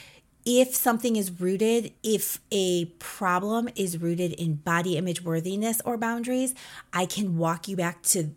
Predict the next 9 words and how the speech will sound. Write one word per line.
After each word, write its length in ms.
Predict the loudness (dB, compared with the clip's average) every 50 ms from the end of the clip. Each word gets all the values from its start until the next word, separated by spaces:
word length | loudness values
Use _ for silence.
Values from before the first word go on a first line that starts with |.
| _ _
those 600 | -4 -2 0 2 4 4 4 4 2 0 -2 -4
foundational 840 | -4 -4 -2 -2 0 0 2 2 2 2 0 0 -2 -2 -2 -4 -6
pillars 580 | -6 -6 -4 -2 0 0 0 0 -2 -2 -4 -8 -10 -14 -20 -20 -20 _ _ 2
to 580 | 4 4 6 4 4 4 4 2 2 0 -4 -8 _ _ _ _ _
strengthen 720 | 4 6 6 6 4 4 4 4 4 4 2 0 0 2 2
them, 380 | 4 4 2 2 0 -2 -6 -10 _ _ _ _ -18 -18 -18 _ _ _ _ 2
to 260 | 2 2 2 0 -4 -6 _ 0
unlearn 560 | 0 2 2 0 0 0 0 0 0 0 0
what, 260 | 2 2 0 0 -2